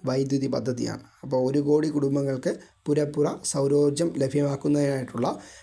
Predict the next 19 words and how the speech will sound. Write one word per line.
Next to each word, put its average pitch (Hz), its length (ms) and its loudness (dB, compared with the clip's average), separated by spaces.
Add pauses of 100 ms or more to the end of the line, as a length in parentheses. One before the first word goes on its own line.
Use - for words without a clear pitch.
(120)
പദ്ധതിയായ 139 560 0 (380)
പി 175 80 0
എം 190 420 2
സൂര്യഘർ 165 680 2
മുക്ത് 147 460 0 (100)
ബജ്ലി 143 400 2
യോജന 117 360 2 (840)
അത് 175 340 2
എന്താണത്? 147 600 2
അതൊരു 143 300 0
സൗജന്യ 135 680 -2 (140)
വൈദ്യുതി 123 560 -2 (100)
പദ്ധതിയാണ്. 117 520 -6 (1120)
സംസ്ഥാനത്തെ 214 500 4
അംഗപരിമിതർക്ക് 190 1120 2
ആരോഗ്യ 170 480 2
ഇൻഷുറൻസ് 165 640 0
നൽകുന്നതിനായിട്ടുള്ള 147 800 0
പദ്ധതി 127 440 -6